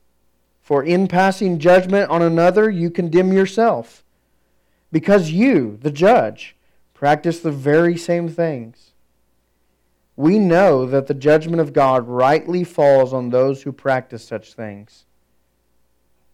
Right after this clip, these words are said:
Verse three, "Do you suppose,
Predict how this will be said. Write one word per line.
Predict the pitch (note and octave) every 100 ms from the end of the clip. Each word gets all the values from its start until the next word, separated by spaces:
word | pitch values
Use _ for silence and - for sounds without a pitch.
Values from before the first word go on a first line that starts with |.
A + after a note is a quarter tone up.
| _ _ -
Verse | D3 C#3+ -
three, | B2 A#2 G#2+ - _ _ _ _ _ _ _ _ _ _ -
"Do | C#3
you | D#3+ F3 G#3+
suppose, | - E3 E3+ E3 C3+ A#2+